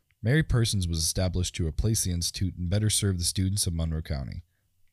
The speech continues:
The school was named after Miss Mary Persons by her two sons, Robert and George Persons, who contributed considerable amounts of time, money, and land to the educational progress of Monroe County.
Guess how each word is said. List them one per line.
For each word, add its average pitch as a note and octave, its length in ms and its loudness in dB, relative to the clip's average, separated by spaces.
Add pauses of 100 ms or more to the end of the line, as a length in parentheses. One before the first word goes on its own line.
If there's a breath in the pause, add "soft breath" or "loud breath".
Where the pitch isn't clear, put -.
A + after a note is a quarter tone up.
(120)
The G#2+ 80 0
school D3+ 280 4
was B2 120 4
named G#2 320 2
after F2+ 240 0
Miss G2+ 320 0
Mary G2+ 340 4
Persons D2 600 -2
by F2+ 220 -2
her F#2 120 2
two G#2+ 220 0
sons, C#2 480 -4
Robert A2+ 480 0
and F2+ 160 -2
George F2+ 400 0
Persons, D2+ 540 -6 (260 loud breath)
who A2+ 120 -2
contributed G2+ 520 2
considerable G2+ 720 2
amounts E2 320 -2
of D#2+ 160 -8
time, A2+ 500 0
money, F#2+ 400 0
and F2 160 -6
land F2+ 320 0
to F#2 60 -2
the E2 140 -6
educational F2 580 -4
progress E2 580 -2
of F2 220 -4
Monroe D#2+ 260 -4
County. B1+ 460 -8